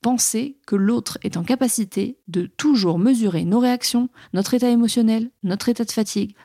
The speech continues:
nos besoins. Et le dernier point qui est primordial, c'est une fois qu'on a eu ces trois niveaux, donc je décris la situation, j'exprime mes émotions, je parle du besoin qui n'a pas été comblé, on se dit ensemble,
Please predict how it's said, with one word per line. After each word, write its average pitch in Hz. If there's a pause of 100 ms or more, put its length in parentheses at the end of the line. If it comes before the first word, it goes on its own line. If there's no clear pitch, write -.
nos 196
besoins. 170 (280)
Et 214
le 185
dernier 285
point 202 (380)
qui -
est 202
primordial, 208
c'est 247 (300)
une 190
fois 339
qu'on 240
a 202
eu 202
ces -
trois 196
niveaux, 175
donc 175
je 156
décris 165
la 175
situation, 185
j'exprime -
mes 202
émotions, 202 (320)
je 165
parle 208
du 190
besoin 190
qui -
n'a 170
pas 180
été 180
comblé, 175 (320)
on 202
se -
dit 190
ensemble, 196